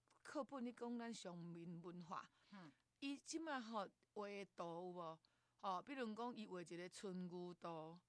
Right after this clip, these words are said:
Speaker 2: 嗯。
Speaker 1: 画一个福禄寿，吼，啊，画一个，画，画一个迄个，迄个什么，什么，什么神吼，特别是拢会，会放伫咧庙的吼，也是迄个罗汉，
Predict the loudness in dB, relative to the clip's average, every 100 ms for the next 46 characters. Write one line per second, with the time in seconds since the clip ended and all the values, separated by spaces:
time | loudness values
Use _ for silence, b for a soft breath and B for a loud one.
0 | b -12 -6 -2 0 0 2 4 4 6
1 | 4 6 4 2 -2 -6 -4 -4 -4 -8
2 | -14 _ -2 0 0 B B B 4 6
3 | 6 0 -2 -2 -2 -4 -6 -4 -4 -4
4 | -4 -2 2 4 4 2 4 4 2 0
5 | 0 -2 -4 _ -2 0 2 0 2 2
6 | 0 -2 -4 -4 -2 -4 -4 B B B
7 | -2 0 2 0 0 2 0 -2 -6 _
8 | _ _ -8 -2 2 2 2 0 0 -2
9 | 2 4 4 2 -2 0 0 0 B B
10 | B -4 -4 -6 -4 -6 -6 -6 -2 0
11 | 0 -2 -6 _ -4 0 0 2 0 0